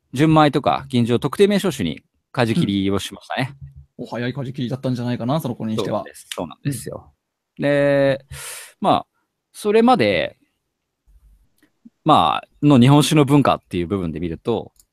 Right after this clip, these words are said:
Speaker 2: うん。
Speaker 1: まだこう、専門店で中身をじっくり語り合って地酒を買うっていう時代ではなかったと。
Speaker 2: うんうんうん。
Speaker 1: 時代背景がね。うん。なんで、まあ、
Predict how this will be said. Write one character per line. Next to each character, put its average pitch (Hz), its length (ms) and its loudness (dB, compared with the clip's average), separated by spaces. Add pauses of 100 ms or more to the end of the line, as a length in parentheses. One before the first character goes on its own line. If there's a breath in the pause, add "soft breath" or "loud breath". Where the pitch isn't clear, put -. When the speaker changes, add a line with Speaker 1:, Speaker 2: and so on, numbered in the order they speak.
(120)
Speaker 2:
う 175 100 0
ん。 117 140 -8 (380)
Speaker 1:
ま - 120 -2
だ 143 160 4
こ 110 160 0
う、 104 40 0
専 196 160 2
門 233 200 4
店 95 260 2
で 92 220 0
中 110 260 2
身 190 140 4
を 175 40 6
じ 147 120 -2
っ - 120 -6
く 233 140 -2
り 214 60 0
語 202 240 0
り 208 120 2
合 214 60 2
っ 208 60 -8
て 165 100 0
地 123 100 -2
酒 127 220 -2
を 120 60 0
買 123 160 0
う - 20 -2
っ 120 40 -4
て 117 100 -4
い 101 40 2
う 92 40 -6
時 107 100 -6
代 139 220 4
で 175 80 6
は 113 80 4
な 107 100 -2
か 98 100 -6
っ - 40 -8
た 92 100 -8
と。 73 180 -14 (460)
Speaker 2:
う 180 60 6
ん 175 80 8
う - 20 6
ん 131 60 4
う 147 40 4 (180)
ん。 110 180 -4
Speaker 1:
時 101 100 -10
代 101 140 -6
背 101 120 -4
景 92 140 -10
が 65 80 -14
ね。 120 160 -12 (960)
う 117 60 -6
ん。 104 140 -6 (360 soft breath)
な 208 120 -4
ん - 20 -4
で、 151 400 0 (640 loud breath)
ま 156 320 0
あ、 - 40 -20